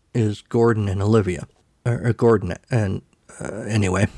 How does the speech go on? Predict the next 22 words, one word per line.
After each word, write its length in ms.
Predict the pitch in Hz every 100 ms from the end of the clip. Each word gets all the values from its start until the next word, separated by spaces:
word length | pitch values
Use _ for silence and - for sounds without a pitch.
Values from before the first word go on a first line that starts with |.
| - -
in 160 | 104
his 160 | 92 101
car. 340 | - 113 87
And 120 | 107 110
Louise, 400 | 110 117 113 -
Louise 400 | 123 107 123 131
is 80 | 90
talking 340 | - 165 185 107
to 120 | 104
Olivia 400 | 101 95 90 -
and 140 | - -
is 100 | -
like, 160 | 107 - -
"I 80 | 107
hope 160 | 151
there's 180 | 123 -
nothing 240 | 110 110
seriously 460 | 101 131 120 107 101
wrong 260 | 101 113 123
with 140 | -
your 120 | -
car." 420 | - 123 123 95